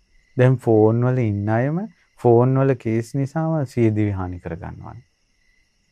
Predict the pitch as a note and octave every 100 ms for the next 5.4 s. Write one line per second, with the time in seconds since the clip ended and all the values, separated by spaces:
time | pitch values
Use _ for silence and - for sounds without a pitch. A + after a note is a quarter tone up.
0 | _ _ _ _ _ _ _ _ _ -
1 | - - A2+ B2 C3+ C3+ B2 B2 A2+ B2
2 | D3 C#3 A#2 G#2+ G2 G2+ G#2+ A#2 _ _
3 | _ _ _ _ _ B2 B2 B2 C3 B2
4 | A2+ A2 A#2+ C3+ D3 C#3+ C3+ A#2+ A2+ G#2+
5 | G#2 F#2+ -